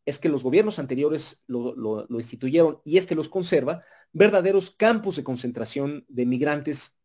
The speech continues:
eh, centroamericanos, haitianos, cubanos, venezolanos, eh, colombianos, y recientemente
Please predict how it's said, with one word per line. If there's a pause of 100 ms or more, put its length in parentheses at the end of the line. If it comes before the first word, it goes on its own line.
(300)
eh, (360)
centroamericanos, (220)
haitianos, (120)
cubanos, (100)
venezolanos, (420)
eh, (540)
colombianos, (640)
y
recientemente